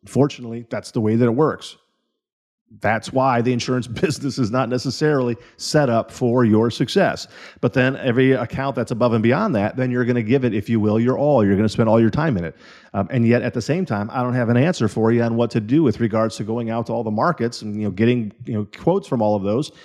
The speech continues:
and never placing the business with some of those underwriters. It, it is ne-, it is not necessarily a great thing. A lot of agencies, a lot of agencies lose carrier appointments specifically for that reason.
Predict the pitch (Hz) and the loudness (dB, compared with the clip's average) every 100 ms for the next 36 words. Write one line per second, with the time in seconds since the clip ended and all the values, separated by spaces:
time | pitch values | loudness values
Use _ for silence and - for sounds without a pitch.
0 | - - 117 127 127 117 135 127 131 120 | -18 -6 -4 -2 -2 0 0 0 0 2
1 | 185 131 101 113 120 117 123 135 165 104 | 2 2 0 0 2 2 2 2 0 -2
2 | 85 92 104 - 117 120 95 113 117 - | -2 -2 -2 -2 0 0 0 0 0 -2
3 | 131 98 107 131 - 123 127 123 170 170 | -4 -2 -2 -2 -4 -8 -8 -10 -4 0
4 | 123 104 127 - - - - 117 104 120 | 0 0 -2 -6 -20 -20 -8 -4 2 0
5 | 123 175 117 95 98 98 107 135 131 147 | 2 0 0 -2 -4 0 0 0 0 2
6 | 165 135 113 123 - 139 180 131 123 196 | 2 2 0 -2 -2 0 4 6 6 6
7 | 180 - 92 117 113 147 139 - 185 127 | 2 -4 -4 -2 -2 -2 -4 -4 0 0
8 | 110 110 110 135 180 180 - - 127 135 | 2 2 6 6 4 -2 -8 0 2 4
9 | 160 175 170 - 214 147 113 117 - - | 4 2 0 0 0 4 2 0 -4 -18
10 | - - - 127 - 120 151 147 135 117 | -20 -14 -2 0 2 0 -2 -6 -4 -2
11 | 123 131 135 147 160 107 85 82 | 0 0 2 6 6 4 -6 -10